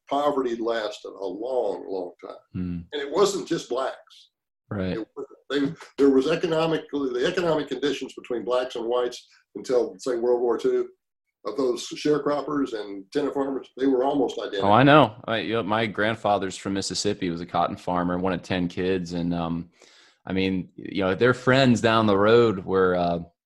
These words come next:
Speaker 2: people of color, and they go fishing together. They were best friends, but grinding poverty. You know, you get a, for Christmas, maybe he got, you know, a piece of fruit or <laughs> a piece of, you know, shoes, pair of shoes, but
Speaker 1: They don't really know that history. They don't, they,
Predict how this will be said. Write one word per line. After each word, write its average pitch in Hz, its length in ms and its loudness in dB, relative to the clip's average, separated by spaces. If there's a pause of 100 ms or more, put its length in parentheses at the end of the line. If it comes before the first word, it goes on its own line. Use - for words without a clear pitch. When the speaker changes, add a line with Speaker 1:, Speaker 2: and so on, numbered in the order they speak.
(420)
Speaker 2:
people 104 260 2
of 95 120 0
color, 101 340 2
and 95 100 0
they 104 100 2
go 98 120 -2
fishing 123 380 -2
together. 107 320 2
They 95 80 0
were 92 100 -2
best 98 320 -2
friends, 104 320 -2
but - 240 -6
grinding 101 480 0
poverty. 85 720 -8 (320)
You 90 100 -6
know, 87 60 -4
you 92 80 -4
get 107 120 0
a, 90 200 0 (540)
for 92 100 -10
Christmas, 113 440 -2
maybe 98 220 0
he 90 100 -4
got, 92 280 0
you 90 80 -6
know, 87 100 -4
a 85 60 -4
piece - 240 -8
of 80 80 -16
fruit 95 360 -2 (140)
or 90 400 -4
<laughs> - 80 -6
a 131 80 0
piece - 300 -6
of, 85 120 -14
you 92 120 -8
know, 85 160 -6
shoes, 90 400 -4
pair 95 180 -2
of 85 100 -4
shoes, 90 480 -8
but 90 180 -14 (520)
Speaker 1:
They 143 100 0
don't 175 240 0
really 139 280 4
know 123 180 6
that 104 240 -4
history. 101 460 -4
They 104 100 -4
don't, 123 260 -4
they, 117 120 -6